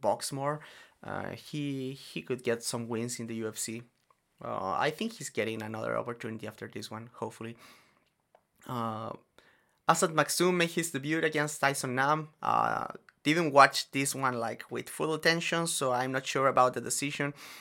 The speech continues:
Uh, I thought Maksoum winning most of the fight, but Nam,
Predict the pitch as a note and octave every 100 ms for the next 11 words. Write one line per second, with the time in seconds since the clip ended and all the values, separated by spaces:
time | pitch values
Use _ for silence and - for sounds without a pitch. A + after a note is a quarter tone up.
0 | - - - B2+ A#2+ A2+ A#2+ D3 - D#3
1 | B2 A2+ A2 - G#2 A2 G#2+ G#2+ G#2+ -
2 | A2 A2 B2 A#2 A2 G#2+ A#2 A#2+ C#3 C#3+
3 | A2+